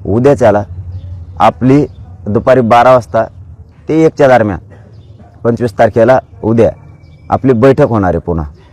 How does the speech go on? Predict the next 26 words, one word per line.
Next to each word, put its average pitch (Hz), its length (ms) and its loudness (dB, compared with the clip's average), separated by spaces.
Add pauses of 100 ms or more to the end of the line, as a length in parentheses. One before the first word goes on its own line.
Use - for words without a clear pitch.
(260)
कारण 120 180 2
मला 135 180 2
काहीतरी 139 340 0
तुमच्याशी 135 440 -4
बोलायचं 127 400 0
आहे 127 60 -2
समाजाशी. 113 560 -2 (560)
अ, - 240 2
सगळ्या 135 320 2
बांधवांना 123 480 0
ज्यांना 117 240 -2
शक्य - 300 -6
असेल 110 220 -4
त्यांनी 110 200 -2
उद्या 107 220 0
अंतरावलीत 104 440 -2
यायचं 90 240 -2
आहे. - 340 -14
इथं 95 140 -4
आता, 92 200 -2 (120)
अ, 95 160 0 (100)
तयारी 101 260 2
सगळी 104 240 -4
होती, 101 340 -4 (920)
अ, 85 240 0
बैठकीची. 95 640 -2